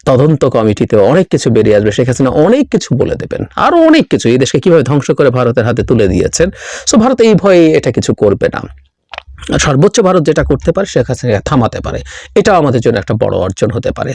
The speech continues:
তবে আমি একটা জিনিস মনে করি, আসামি প্রত্যর্পণ চুক্তির আওতায় বাংলাদেশের আসলে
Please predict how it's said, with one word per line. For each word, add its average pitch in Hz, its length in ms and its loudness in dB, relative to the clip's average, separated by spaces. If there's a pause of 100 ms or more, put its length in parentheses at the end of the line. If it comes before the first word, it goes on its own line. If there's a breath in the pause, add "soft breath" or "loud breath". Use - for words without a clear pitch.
(140)
তবে 147 260 0 (200)
আমি 175 140 2
একটা 156 200 0
জিনিস 131 280 0
মনে 101 140 2
করি, 220 260 0 (680 loud breath)
আসামি 269 340 0
প্রত্যর্পণ 220 540 0
চুক্তির - 460 -2
আওতায় 165 460 0
বাংলাদেশের 143 720 0
আসলে 143 400 0